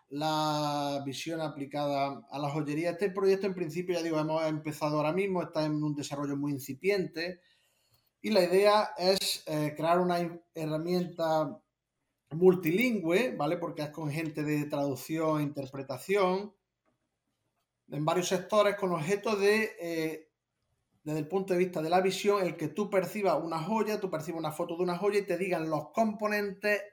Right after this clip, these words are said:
y cómo se llama esa joya. Es decir, identifica, identificar una joya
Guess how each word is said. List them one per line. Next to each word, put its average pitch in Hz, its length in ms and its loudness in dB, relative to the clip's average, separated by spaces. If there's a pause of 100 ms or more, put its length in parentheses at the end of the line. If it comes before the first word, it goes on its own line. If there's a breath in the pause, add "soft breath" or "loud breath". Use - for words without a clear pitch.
(120)
y 196 400 -6 (1600)
cómo 196 260 4
se 151 200 0
llama 110 240 -6
esa 98 220 -10
joya. 87 360 -16 (260)
Es 107 120 -16
decir, 110 220 -10
identifica, 135 760 -8
identificar 139 1080 -2 (240)
una 143 260 -4
joya 226 680 0